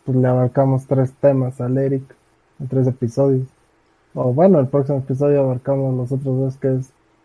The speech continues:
habilidades motrices, ¿o qué dijiste? Y reconfortación.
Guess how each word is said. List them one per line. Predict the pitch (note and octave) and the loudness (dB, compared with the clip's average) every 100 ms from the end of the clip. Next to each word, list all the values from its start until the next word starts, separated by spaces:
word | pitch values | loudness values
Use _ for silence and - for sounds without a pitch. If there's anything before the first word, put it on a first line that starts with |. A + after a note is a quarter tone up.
| _ | _
habilidades | - A#2+ A#2+ B2 D3 C#3+ | -4 -2 0 2 2 2
motrices, | B2+ A2 - C3+ F3 C4 A3 | 2 0 0 4 6 6 4
¿o | G#3 | 6
qué | G#3 | 6
dijiste? | G#3+ A#3 - D4 G#3 | 6 2 0 -2 0
Y | C#3 | 0
reconfortación. | C#3 C#3 C#3+ C3+ C3+ C#3+ C#3+ C#3+ C#3 F#3 | -2 -4 -4 -4 -2 -6 -4 -6 -4 -4